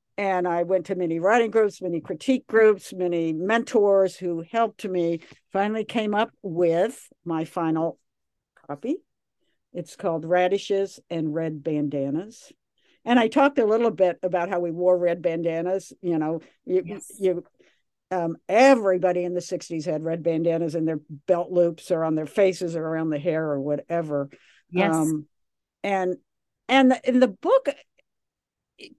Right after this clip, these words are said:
Speaker 1: kind of changed a little bit in, in, uh, in the message that I was trying to get out. And ultimately, it's all about the importance of speaking out.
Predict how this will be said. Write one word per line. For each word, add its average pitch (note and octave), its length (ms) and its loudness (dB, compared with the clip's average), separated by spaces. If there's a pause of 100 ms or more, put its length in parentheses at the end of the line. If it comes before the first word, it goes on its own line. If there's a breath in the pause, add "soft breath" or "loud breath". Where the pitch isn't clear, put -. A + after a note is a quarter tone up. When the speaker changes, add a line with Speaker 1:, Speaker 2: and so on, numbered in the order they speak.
(120)
Speaker 1:
kind D#4+ 320 2
of C#4 160 -2
changed B3 800 -2
a G#3+ 80 0
little G3+ 340 0
bit G#3+ 380 -2 (380)
in, F#3+ 480 -2
in, F3+ 340 -2
uh, E3+ 220 -2 (320)
in G3 200 0
the E3+ 60 2
message F3+ 760 -2
that E3+ 180 -4
I E3 80 -2
was E3 200 -4
trying E3 300 -4
to D#3+ 100 -2
get D#3 220 -4
out. F3 380 0
And D#3+ 220 -4 (640 soft breath)
ultimately, G3 1080 0
it's F3 300 -6
all G3 220 4
about F3 400 2
the E3+ 160 -4
importance E3 540 -4
of D3+ 100 -8
speaking F#3 580 -8
out. G#3 380 -10